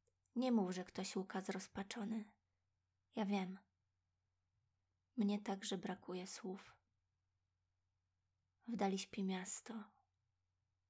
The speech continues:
Nad ruinami reflektor zwierzy upiornie lśni.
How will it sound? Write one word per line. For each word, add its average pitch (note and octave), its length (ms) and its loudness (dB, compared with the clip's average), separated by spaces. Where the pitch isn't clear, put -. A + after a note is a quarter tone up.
Nad G3 240 0
ruinami F#3+ 680 2
reflektor F#3+ 580 -4
zwierzy G3+ 420 0
upiornie F#3 540 0
lśni. - 480 -6